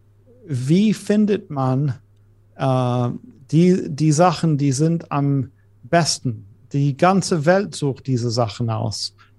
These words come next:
Und jede Person will die beste Investitionsidee finden und dann eingreifen, bevor die Reste der Welt das gesehen hat. Und das ist, das ist nicht einfach. Und in einem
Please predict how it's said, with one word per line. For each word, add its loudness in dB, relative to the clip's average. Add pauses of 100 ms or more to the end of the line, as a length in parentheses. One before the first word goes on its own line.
(140)
Und 2 (180)
jede 4
Person 2
will 0
die -6
beste -2
Investitionsidee 2
finden 0 (380)
und 0
dann 2
eingreifen, -2
bevor -2
die 0
Reste -2
der -2
Welt 0 (580)
das -4
gesehen 2
hat. -4
Und 0 (340)
das 2
ist, 0 (600)
das 2
ist 0
nicht 2
einfach. 0
Und -2
in -4
einem -2